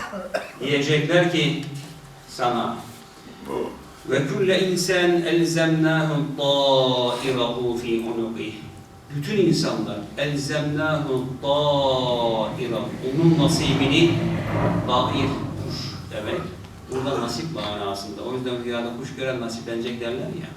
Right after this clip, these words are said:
O. Onun nasibini, amel defteridir kasıt burada. Onun biz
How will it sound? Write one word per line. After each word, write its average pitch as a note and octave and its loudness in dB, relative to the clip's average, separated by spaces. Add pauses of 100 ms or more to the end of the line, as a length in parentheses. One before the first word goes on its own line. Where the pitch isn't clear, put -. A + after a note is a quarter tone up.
(320)
O. - -14 (720)
Onun F3+ 6
nasibini, C3 2 (260)
amel B2 -2
defteridir A#2+ -6
kasıt - -10 (140)
burada. C3+ -6 (640)
Onun F3 6
biz - 2